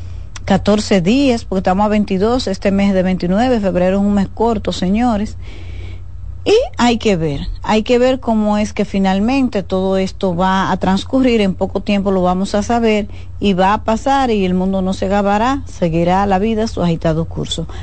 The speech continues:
Vamos a una pausa comercial y ya regresamos. ¿Qué sigue? Ah, bueno, es que no teníamos más pausa, dice Rafa. Bien, entonces, señores, si en esta parte final del programa ustedes quieren llamarnos para opinar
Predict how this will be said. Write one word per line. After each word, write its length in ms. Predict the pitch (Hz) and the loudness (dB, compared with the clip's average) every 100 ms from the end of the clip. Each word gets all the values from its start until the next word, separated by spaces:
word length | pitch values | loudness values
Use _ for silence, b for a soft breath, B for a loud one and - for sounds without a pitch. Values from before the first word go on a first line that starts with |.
| B - | B 0
Vamos 400 | 180 214 240 233 | 2 2 2 2
a 80 | |
una 240 | 202 220 226 | 2 0 0
pausa 280 | 233 226 220 | -2 0 0
comercial 460 | 233 233 233 202 | 0 0 2 2
y 80 | 196 | 2
ya 180 | 190 208 | 2 2
regresamos. 960 | 208 214 226 233 214 208 190 214 247 - B B - - - - - - - - | 2 2 0 0 2 2 2 0 -2 -10 B B -12 -12 -12 -12 -12 -14 -14 -2
¿Qué 140 | 208 | -2
sigue? 460 | - 269 240 208 226 - - - - - - - - - B B - - | 0 0 2 0 -4 -12 -14 -14 -14 -14 -14 -14 -12 -12 B B -8 -2
Ah, 280 | 269 330 262 | 2 2 2
bueno, 420 | 208 302 247 202 | 2 2 2 2
es 100 | 208 | 0
que 120 | 269 | 0
no 140 | 254 262 | 0 0
teníamos 420 | 269 262 262 254 | 0 0 2 2
más 200 | 240 240 | 2 0
pausa, 400 | - 175 156 185 | 0 0 0 -2
dice 340 | 175 175 196 185 | -2 -2 -2 0
Rafa. 360 | 165 143 - 151 | -2 -2 -2 0
Bien, 360 | 180 175 151 - B B - | 0 0 -2 -6 B B -2
entonces, 500 | 208 202 285 330 320 | 0 2 0 0 0
señores, 420 | 320 233 208 196 | 2 2 2 0
si 180 | - 202 | 0 0
en 120 | 202 | 0
esta 240 | 233 - 294 | -2 -2 0
parte 340 | 269 269 269 | 0 0 -2
final 420 | 247 214 208 180 | -2 0 0 0
del 200 | 165 226 | 0 -2
programa 500 | - 233 208 185 170 | -2 0 2 2 0
ustedes 400 | 160 - 175 196 | -2 -2 -2 -2
quieren 320 | - 202 208 | 0 4 4
llamarnos 680 | 208 208 190 190 180 160 156 | 4 4 4 4 2 0 -4
para 220 | - 165 | -2 0
opinar 640 | 151 160 151 160 185 170 | 0 -2 0 2 2 0